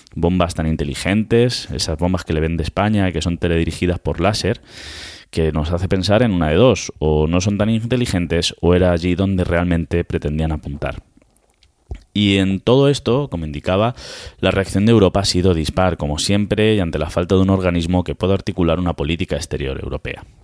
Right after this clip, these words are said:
Algunos países como Alemania han anunciado el fin de la venta de armas, y otros como España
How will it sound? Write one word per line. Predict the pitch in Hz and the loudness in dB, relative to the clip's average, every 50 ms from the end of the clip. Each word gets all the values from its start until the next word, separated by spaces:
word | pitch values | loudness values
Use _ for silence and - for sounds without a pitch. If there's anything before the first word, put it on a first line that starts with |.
| _ - - - - - - - - | _ -20 -20 -20 -20 -20 -20 -8 -2
Algunos | 82 82 85 101 107 113 113 | -2 0 2 4 2 2 2
países | - 95 98 - 120 113 | 2 2 2 2 0 0
como | - 110 110 110 | 0 0 2 2
Alemania | 110 110 107 107 107 107 110 | 4 4 4 4 2 2 2
han | 127 131 | 2 2
anunciado | 117 101 98 92 90 - - - 101 95 92 101 110 104 | 2 2 0 0 -2 -2 0 2 2 4 4 4 4 2
el | 87 | 2
fin | - - 92 95 | 0 -2 0 0
de | 92 | 2
la | 80 78 | 2 2
venta | 82 85 85 82 80 78 | 0 0 0 0 0 0
de | 82 95 | 2 2
armas, | 110 113 101 85 78 78 - - - - | 2 2 0 -2 -4 -6 -8 -8 -4 0
y | 92 101 | 2 2
otros | 104 - 117 117 - | 2 2 0 -2 0
como | - 107 107 113 | 0 0 0 0
España | 113 - 104 92 87 90 90 92 92 | 0 0 0 0 2 0 0 0 -2